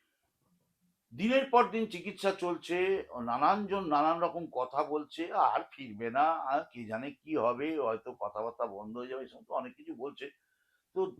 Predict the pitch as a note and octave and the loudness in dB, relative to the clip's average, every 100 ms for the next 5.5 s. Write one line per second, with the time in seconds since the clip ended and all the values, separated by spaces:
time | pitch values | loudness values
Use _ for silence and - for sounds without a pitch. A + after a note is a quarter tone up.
0 | - E3+ F3 G#3 E3 E3+ C3+ B2+ C#3+ D3 | -14 -12 -8 -6 -4 -6 -10 -14 -6 -4
1 | B2 G2+ G2+ F2+ - - _ G2 G#2 A#2 | -4 -8 -10 -12 -16 -20 _ -6 -4 -2
2 | D#3+ D3+ D#3+ F3+ D3+ G2 F#2+ - A2+ - | -4 -4 -4 -6 -8 -8 -18 -18 -18 -18
3 | F2+ E2+ B2+ F#2+ E2+ D#2+ _ D#2+ _ _ | -20 -14 -12 -12 -14 -20 _ -20 _ _
4 | _ _ _ D#3 G3+ - A2 C#3 - F#2 | _ _ _ -2 -2 -10 -8 -6 -6 -10
5 | - C2 B1+ B1 | -18 -20 -20 _